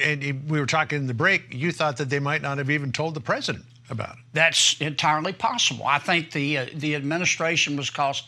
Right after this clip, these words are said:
Speaker 2: flat-footed here. They had to respond to immediate rep-,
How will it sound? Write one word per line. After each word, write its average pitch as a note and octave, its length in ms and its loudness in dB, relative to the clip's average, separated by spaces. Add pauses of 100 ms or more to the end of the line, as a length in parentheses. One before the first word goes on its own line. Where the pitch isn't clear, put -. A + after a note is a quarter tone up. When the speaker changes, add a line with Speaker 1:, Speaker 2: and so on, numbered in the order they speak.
(120)
Speaker 2:
flat-footed E3 720 0
here. E3 320 2 (460)
They C#3 120 2
had D3+ 220 6
to C#3+ 80 -4
respond D3+ 720 2
to D#3+ 160 -2
immediate D#3+ 560 -2
rep-, C3 320 -10